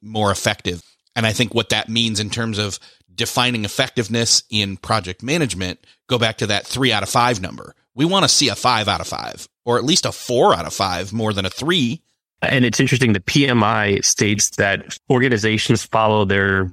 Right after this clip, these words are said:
Speaker 2: I forget what it's called, something like a magic triangle, basically things that you should do to increase your odds. They only go up another ten percent,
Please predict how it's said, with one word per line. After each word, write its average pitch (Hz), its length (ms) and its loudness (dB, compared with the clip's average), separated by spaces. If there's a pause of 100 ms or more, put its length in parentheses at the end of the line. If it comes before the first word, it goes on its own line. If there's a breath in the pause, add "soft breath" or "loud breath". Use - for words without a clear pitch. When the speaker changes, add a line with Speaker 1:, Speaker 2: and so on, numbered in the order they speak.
Speaker 2:
I 90 120 -2
forget 92 340 0
what 92 100 0
it's - 120 -4
called, 87 240 0
something 98 220 2
like 90 160 0
a - 80 0
magic 90 300 0
triangle, 90 600 2
basically 95 400 2
things 98 340 0
that - 180 0
you 101 80 0
should 98 240 0
do 98 140 4
to - 180 -2
increase 110 380 2
your 104 160 2
odds. 101 280 0
They 104 160 0
only 123 160 4
go 98 180 2
up 98 240 -2
another 101 340 4
ten 90 240 0
percent, - 580 -4